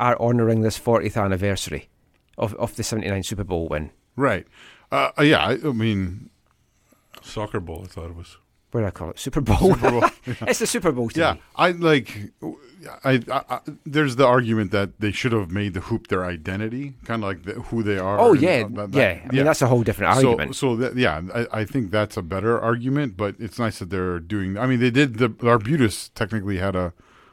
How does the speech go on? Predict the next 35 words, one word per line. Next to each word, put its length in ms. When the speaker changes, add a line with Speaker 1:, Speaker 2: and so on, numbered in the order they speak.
Speaker 2:
hoop-ish. 580
Speaker 1:
It 160
did, 400
yes. 320
Speaker 2:
And 160
the, 80
and 400
the 60
inaugural 320
kit 260
had 300
the 100
line, 520
whatever. 400
Speaker 1:
Yeah. 60
Speaker 2:
But, 260
um, 500
I 100
do 220
not 180
like 380
the 100
whole 560
August 380
thirty-first 540
game 260
against 640
N 260
Y 200
C, 80
Speaker 1:
The 80
New 60
York 100
Cosmos. 480
Speaker 2:
Ci-, 100